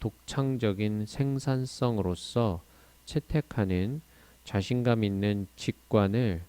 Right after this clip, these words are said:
접근하기 위한 새로운 분야를 창의성의, 사람들은, 사람은 가지고 있는 천재성, 즉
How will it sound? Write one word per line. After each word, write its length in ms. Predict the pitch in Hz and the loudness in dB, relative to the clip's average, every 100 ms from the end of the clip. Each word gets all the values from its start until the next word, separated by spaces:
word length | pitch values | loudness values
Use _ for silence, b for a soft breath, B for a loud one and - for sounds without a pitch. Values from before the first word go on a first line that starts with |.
| - - | -16 -6
접근하기 680 | 95 - 123 117 107 98 90 | -6 0 2 4 2 0 -2
위한 400 | 92 95 104 113 | 0 2 0 -2
새로운 580 | - 151 139 135 131 127 | -2 0 2 2 0 -4
분야를 640 | - - 98 - 127 95 107 - _ _ _ - _ - - _ _ - | -4 2 4 4 4 2 -2 -12 _ _ _ -20 _ -20 -20 _ _ -12
창의성의, 1080 | - 139 143 143 135 - 104 98 85 76 80 b b b b b | -2 0 2 2 2 0 2 4 2 0 -4 b b b b b
사람들은, 840 | - 139 147 147 131 107 113 92 80 | 0 4 4 4 4 4 4 2 -4
사람은 680 | - 131 139 123 90 104 131 | -2 2 4 4 2 0 -2
가지고 420 | - 90 101 98 | 0 0 0 0
있는 460 | 87 90 120 92 82 - - | 0 2 2 0 -4 -16 -14
천재성, 920 | - 143 139 131 117 - 90 82 78 - | -4 -2 0 0 -2 -2 -2 -2 -6 -12
즉 280 | - 113 101 | 0 4 4